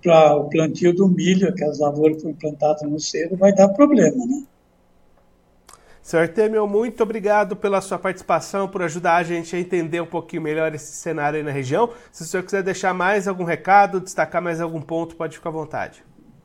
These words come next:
Speaker 1: Não, que a gente quer agradecer, né, o sindicato, quer agradecer a todos os seus associados, plantadores,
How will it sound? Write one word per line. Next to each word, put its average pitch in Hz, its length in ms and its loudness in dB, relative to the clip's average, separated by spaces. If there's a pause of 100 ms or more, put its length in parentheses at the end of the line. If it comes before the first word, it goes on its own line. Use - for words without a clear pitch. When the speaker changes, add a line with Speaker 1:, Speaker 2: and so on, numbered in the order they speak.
(1300)
Speaker 1:
Não, 202 220 6
que - 100 -4
a 175 60 2
gente 185 160 4
quer 196 220 8
agradecer, 180 800 8
né, 165 220 6
o 151 140 2
sindicato, 156 680 0
quer 156 160 -2
agradecer 147 520 -4
a 151 60 -2
todos 151 480 -2
os 147 160 -8
seus 143 180 -10
associados, 147 1000 -4
plantadores, 143 800 -4